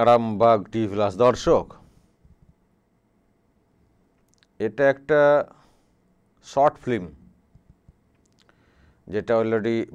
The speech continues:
ভাইরাল হয়ে গেছে। দেখুন দর্শক, উপরে লেখা দু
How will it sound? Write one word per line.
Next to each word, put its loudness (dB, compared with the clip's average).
ভাইরাল -4
হয়ে -6
গেছে। -14
দেখুন -4
দর্শক, -4
উপরে -8
লেখা -8
দু -8